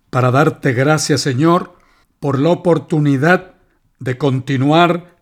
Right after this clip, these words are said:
escudriñando tu palabra para que nos enseñes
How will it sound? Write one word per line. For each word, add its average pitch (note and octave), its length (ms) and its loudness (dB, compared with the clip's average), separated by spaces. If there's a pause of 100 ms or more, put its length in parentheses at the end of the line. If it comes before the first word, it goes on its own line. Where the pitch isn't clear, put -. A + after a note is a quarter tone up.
escudriñando D3 960 0
tu D3+ 160 -2
palabra E3 640 2 (260)
para C#3+ 300 0
que C#3+ 100 0
nos C#3 360 -2 (260)
enseñes D#3+ 880 0